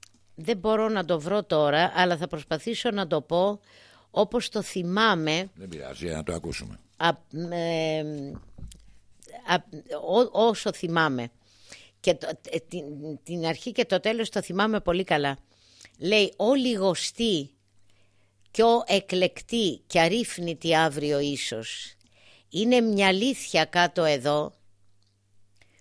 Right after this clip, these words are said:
Speaker 1: που την χτυπά το μίσος», η μυσαλλοδοξία δηλαδή, και το μίσος βέβαια των κομπλεξικών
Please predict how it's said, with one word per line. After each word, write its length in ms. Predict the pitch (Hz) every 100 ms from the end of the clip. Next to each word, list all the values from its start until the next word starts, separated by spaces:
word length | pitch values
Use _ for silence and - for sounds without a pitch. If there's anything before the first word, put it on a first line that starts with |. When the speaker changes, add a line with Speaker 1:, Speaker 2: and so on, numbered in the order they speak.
| _ _ _ _ - _ _ -
Speaker 1:
που 140 | 175
την 240 | - 180 170
χτυπά 640 | - - 180 - 220 226
το 160 | 208 190
μίσος», 760 | 220 196 - 139 117 - - _ _ -
η 120 | 156
μυσαλλοδοξία 920 | 156 - 156 147 135 - - 180 139
δηλαδή, 500 | 123 120 113 117 117 _ _ _ _
και 160 | - 208
το 160 | 202
μίσος 440 | 202 277 - 185 156
βέβαια 460 | 226 262 269 262
των 420 | - 214 190 170 -
κομπλεξικών 920 | 190 165 175 - - 214 208 180